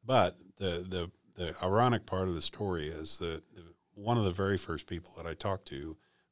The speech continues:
was the local bank president there in Cloverdale.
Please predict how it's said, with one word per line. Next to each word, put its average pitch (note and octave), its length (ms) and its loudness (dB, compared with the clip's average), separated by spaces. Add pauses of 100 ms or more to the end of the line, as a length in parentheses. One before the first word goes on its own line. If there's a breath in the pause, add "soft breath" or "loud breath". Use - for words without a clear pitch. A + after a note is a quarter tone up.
was E2+ 220 -2
the F2 100 -2
local E2 360 0
bank F2+ 340 -2
president D2 580 -6
there D#2+ 240 -8
in F2 60 -10
Cloverdale. A#2 680 -4